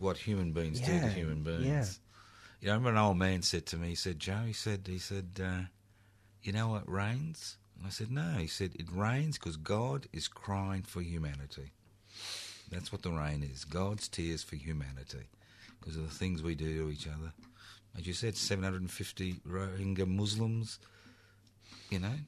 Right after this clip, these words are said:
Speaker 1: pushed out of their
Speaker 2: Mm.
Speaker 1: homes, been there hundreds of years, bang, three or four days,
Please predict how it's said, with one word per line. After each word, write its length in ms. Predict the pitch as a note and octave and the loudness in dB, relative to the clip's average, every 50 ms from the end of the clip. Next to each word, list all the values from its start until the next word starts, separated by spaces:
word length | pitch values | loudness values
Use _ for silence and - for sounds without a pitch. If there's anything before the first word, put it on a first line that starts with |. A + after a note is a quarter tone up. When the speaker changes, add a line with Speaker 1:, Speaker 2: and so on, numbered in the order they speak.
| - - - | -12 -10 -4
Speaker 1:
pushed 220 | - C3+ B2+ A#2+ A2 | 0 2 2 4 4
out 80 | A#2 A2 | 4 6
of 120 | A2+ A2 | 6 6
their 140 | A2 A2 G#2+ | 6 6 6
Speaker 2:
Mm. 80 | G#2+ | 6
Speaker 1:
homes, 340 | A2+ B2 B2+ C3+ C#3 C3+ A#2 | 6 6 6 4 4 2 0
been 160 | A2 A2 A2 A2 | 2 2 2 4
there 140 | A2 A2 G#2 | 4 4 4
hundreds 320 | A2 A2+ A2+ A2+ - - | 2 2 0 0 -2 0
of 60 | A2+ | 0
years, 340 | A2 A#2 B2 C3 C3 B2+ A#2 - - - | 2 2 2 2 0 -2 -6 -10 -4 0
bang, 400 | - F#2 G2 F#2 E2+ D2+ D2 - - - - - - - - - - | 2 4 4 4 4 2 0 -4 -10 -18 -20 -20 -20 -20 -20 -18 -14
three 240 | - - G2+ G2+ | -4 0 2 2
or 60 | G2 F#2 | 2 2
four 260 | - - G2 F#2 F2+ | 0 -2 -4 -4 -4
days, 600 | F2+ F#2 F#2+ G2+ G#2 G2+ G#2 - - - - | -4 -4 -4 -4 -6 -8 -8 -10 -12 -14 -16